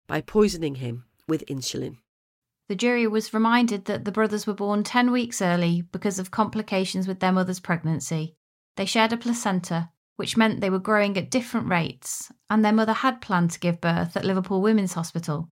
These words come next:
Speaker 2: but on the day they needed to be delivered, the hospital was full, so instead they were born at the Countess.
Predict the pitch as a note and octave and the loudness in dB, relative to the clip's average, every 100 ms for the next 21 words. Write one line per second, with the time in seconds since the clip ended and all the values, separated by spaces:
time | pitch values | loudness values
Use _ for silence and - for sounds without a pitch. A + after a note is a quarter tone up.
0 | _ - G3 G3 F#3 F#3+ A3+ A3+ A3 G#3+ | _ -10 -2 2 2 4 4 4 4 2
1 | G#3+ G#3+ G3+ F#3 F#3 F#3+ G#3 G3 F3+ - | 0 -4 -4 -2 -2 0 0 0 -2 -4
2 | _ _ - G3+ A3 - A3+ A3 G#3+ - | _ _ -6 0 0 -2 -2 0 0 -2
3 | F3+ D#3+ - _ _ - G3+ G3+ - A#3 | -2 -2 -4 _ _ -12 -4 -4 2 2
4 | G#3 - F3 F3 E3+ F3 - E3+ F3 D#3 | 4 2 0 2 2 0 -2 -4 -2 -2
5 | - - - - | -4 -8 -10 -16